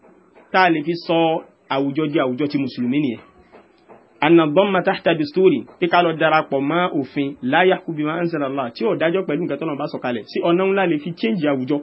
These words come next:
Sọ́nà ńlá lè fi dá òfin Islam padà. Sheikh ní, "Wa faqidu shay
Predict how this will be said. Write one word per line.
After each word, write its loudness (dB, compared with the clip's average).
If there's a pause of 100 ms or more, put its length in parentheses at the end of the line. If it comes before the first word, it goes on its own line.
(800)
Sọ́nà 6
ńlá 6
lè 4
fi -2 (420)
dá 2 (200)
òfin -2
Islam 0 (100)
padà. -4 (320)
Sheikh 0
ní, -2
"Wa -4
faqidu -4
shay -2